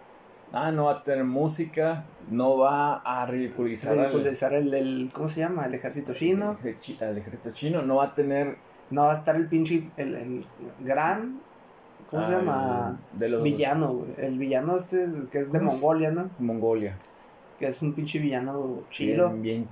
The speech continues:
Speaker 1: bien zarrón acá,
Speaker 2: Que
Speaker 1: bien
Speaker 2: lo ves acá, ay, güey, es
Speaker 1: bien ma-,
Speaker 2: villano.
Speaker 1: bien macabro acá,
Speaker 2: Es
Speaker 1: bien
Speaker 2: muy villano ese vato.
Speaker 1: bien, ¿cómo se dice? Undertaker acá.
Speaker 2: Ándale, se parece al Undertaker, ¿no?
Speaker 1: Le da, ay, unos
Speaker 2: Ese vato no
Speaker 1: airecitos.
Speaker 2: se muere, una madre así.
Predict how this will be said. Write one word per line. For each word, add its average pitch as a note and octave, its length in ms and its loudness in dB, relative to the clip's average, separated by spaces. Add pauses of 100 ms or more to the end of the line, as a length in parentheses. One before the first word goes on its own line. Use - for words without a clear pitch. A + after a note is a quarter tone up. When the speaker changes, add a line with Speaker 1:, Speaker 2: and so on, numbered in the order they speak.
(120)
Speaker 1:
bien G#2+ 220 0
zarrón A#2 420 -2
acá, A2+ 140 -6
Speaker 2:
Que G#2+ 80 2
Speaker 1:
bien E3+ 140 6
Speaker 2:
lo D3 120 8
ves F3+ 220 4
acá, F3+ 160 2 (160)
ay, C#3+ 140 -4
güey, D3 220 -2
es - 260 -16
Speaker 1:
bien A2 180 2
ma-, C3+ 80 2
Speaker 2:
villano. B2+ 320 0
Speaker 1:
bien A#2 200 0
macabro G#2+ 540 0
acá, G#2 200 -2
Speaker 2:
Es D3 140 6
Speaker 1:
bien D3 80 0
Speaker 2:
muy D#3 140 4
villano C#3+ 360 2
ese C#3 140 -4
vato. B2+ 260 -2 (800)
Speaker 1:
bien, A2 280 -2
¿cómo B2+ 220 -2
se C3 180 -2
dice? B2+ 420 0 (100)
Undertaker A2 800 -2
acá. A#2+ 320 -4
Speaker 2:
Ándale, D#3 260 2
se C#3+ 100 -2
parece C#3 260 2
al D3 60 0
Undertaker, C3 540 -4
¿no? C3 200 -8 (260)
Speaker 1:
Le A2 140 -2
da, B2 240 -2
ay, D3 160 -4
unos D#3 220 -2
Speaker 2:
Ese G#2+ 220 0
vato D#3+ 200 2
no D3+ 60 2
Speaker 1:
airecitos. - 40 2
Speaker 2:
se D#3+ 180 2
muere, C3+ 360 -4
una B2+ 180 -4
madre B2+ 300 -2
así. - 160 -10